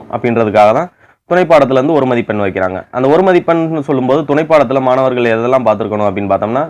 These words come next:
அந்த கதை ஆசிரியர்கள், அந்த கதை, கதையாசிரியனுடைய பிறப்பு, அவருடைய சிறப்புகள் எல்லாமே தெரிஞ்சு வச்சிருக்கணும்.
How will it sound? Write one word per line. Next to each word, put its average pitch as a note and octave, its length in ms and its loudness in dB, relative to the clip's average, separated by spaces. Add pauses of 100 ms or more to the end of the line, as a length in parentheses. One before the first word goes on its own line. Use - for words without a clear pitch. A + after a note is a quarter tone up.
(440)
அந்த A#2 160 0
கதை B2+ 260 4
ஆசிரியர்கள், C3+ 600 2 (260)
அந்த A#2 180 -6
கதை, B2 260 0 (200)
கதையாசிரியனுடைய B2 960 0
பிறப்பு, C#3 400 0
அவருடைய A#2+ 360 2
சிறப்புகள் B2+ 580 0
எல்லாமே A#2 240 2
தெரிஞ்சு A2+ 300 -2
வச்சிருக்கணும். A2+ 440 -6